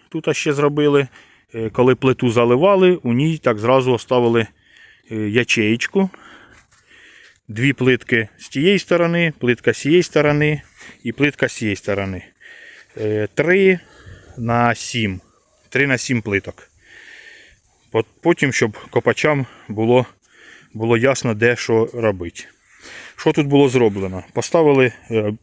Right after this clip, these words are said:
прокопали траншею під бордюри, зробили піщану подушку, установили бордюр на гранатсєвний бетон. Потім розрівняли всю землю,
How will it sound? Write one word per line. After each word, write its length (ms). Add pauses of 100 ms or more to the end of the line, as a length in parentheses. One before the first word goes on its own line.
прокопали 680 (360)
траншею 800
під 160
бордюри, 580 (320)
зробили 400
піщану 420
подушку, 600 (560)
установили 640
бордюр 600 (560)
на 300
гранатсєвний 720
бетон. 520 (920)
Потім 440
розрівняли 600
всю 220
землю, 600